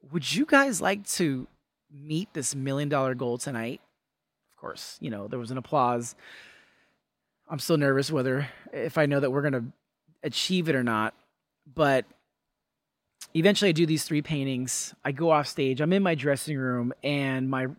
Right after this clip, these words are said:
my tour manager at the time is going back and forth between the stage, and I'm pacing back and forth nervously, thinking, like, "Oh my God,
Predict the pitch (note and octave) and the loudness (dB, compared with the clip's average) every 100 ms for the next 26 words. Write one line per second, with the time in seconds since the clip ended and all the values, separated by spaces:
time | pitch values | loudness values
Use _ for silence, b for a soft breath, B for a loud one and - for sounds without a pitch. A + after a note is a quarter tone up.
0 | - B2+ B2 - D#3+ D3+ C3+ B2+ B2 B2 | -14 -14 -10 -4 -2 -2 -4 -6 -8 -10
1 | - C#3+ C3+ A#2+ A2+ - B B B - | -8 -4 -2 -2 -6 -10 B B B -2
2 | E3 D3+ C#3 C3+ D3 C3 C#3+ B2+ - - | 0 0 0 -2 -2 -6 -2 -2 -4 -12
3 | C#3+ B2 G#2+ B2+ B2 A#2 D3 D#3+ - F3+ | -8 -6 -4 -2 -2 0 2 2 2 2
4 | F3 - D#3+ C3+ C3+ C3+ B2+ - C3+ B2+ | 2 2 -2 0 -2 -2 -8 -4 -4 -4
5 | C#3+ C#3 D3 D3+ C#3+ C#3 D3 B2+ A#2 C#3 | -8 -6 0 0 0 -4 -2 -4 -4 -6
6 | B2+ B2 A#2 C3+ D3 C#3 C3+ C#3 C3+ | -6 -6 -6 -6 -6 -6 -2 -2 -2